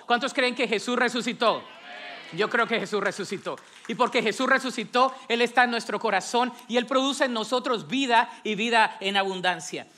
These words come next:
La pregunta que resonaba para ellos como discípulos era, "¿Qué vamos a hacer ahora que Jesús no está con nosotros?". En este contexto, ¿quién era considerado como un discípulo? Bueno, un discípulo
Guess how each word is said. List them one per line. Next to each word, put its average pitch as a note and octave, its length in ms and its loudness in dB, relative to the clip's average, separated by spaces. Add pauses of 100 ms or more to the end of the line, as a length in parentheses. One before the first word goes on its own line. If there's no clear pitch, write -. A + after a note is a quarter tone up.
(160)
La C4 140 6
pregunta D4 420 2
que D#4+ 120 0
resonaba A#3+ 600 2
para G3 220 2
ellos G#3 240 -4
como G3+ 220 -6
discípulos F#3 500 -6
era, G3 320 -2 (420)
"¿Qué B3+ 200 -2
vamos B3 320 0
a G3+ 60 0
hacer G3 260 -2
ahora F3+ 520 -2 (400)
que D3+ 140 -8
Jesús D#3 280 -8
no D#3+ 80 -10
está D#3 220 -6
con D3+ 160 -10
nosotros?". B2+ 640 -16 (500)
En F#3+ 120 -4
este G#3 240 -2
contexto, A3 540 -4
¿quién A3 220 -2
era A3+ 180 0
considerado F#3 580 -2
como E3 220 -8
un D#3 100 -8
discípulo? E3+ 640 -10 (340)
Bueno, A#3 280 0 (360)
un A#3 180 -2
discípulo G#3 600 -2